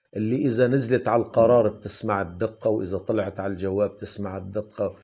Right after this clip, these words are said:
بعدين عند الارتجال ربا كتير، كتير مهم. مع العلم إنه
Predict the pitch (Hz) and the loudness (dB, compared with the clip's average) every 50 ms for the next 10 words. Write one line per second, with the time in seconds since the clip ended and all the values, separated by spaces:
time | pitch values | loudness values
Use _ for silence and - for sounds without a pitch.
0 | _ _ _ _ _ _ _ - 107 110 104 98 104 104 104 131 135 131 127 123 | _ _ _ _ _ _ _ -2 2 2 4 4 4 4 4 6 6 6 4 4
1 | 123 110 131 147 135 131 123 123 - 127 117 113 117 - 117 107 98 95 123 131 | 2 2 2 6 8 8 6 6 6 2 2 2 0 0 0 0 2 6 8 10
2 | 127 120 113 110 110 - - - 104 107 123 117 104 110 107 104 - - - _ | 10 10 8 4 2 0 -2 0 0 2 2 2 2 2 2 2 0 -6 -8 _
3 | - 139 135 127 117 110 107 - - - 143 147 151 147 143 135 127 120 110 107 | 4 4 6 6 4 2 2 -2 -4 0 2 4 6 6 4 4 2 0 0 -2
4 | 104 98 98 110 - _ _ _ _ _ _ _ _ - 92 98 104 101 104 107 | -2 -4 -6 -10 -18 _ _ _ _ _ _ _ _ -12 -8 -4 -2 0 0 2
5 | 107 110 123 160 180 185 185 180 180 180 180 - - - _ _ _ _ _ _ | 6 8 8 8 8 8 8 6 4 2 -2 -8 -14 -20 _ _ _ _ _ _
6 | _ _ _ _ - 113 113 113 113 113 110 107 110 107 104 104 104 104 | _ _ _ _ -6 -4 -2 -2 0 0 2 2 2 2 2 0 -2 -4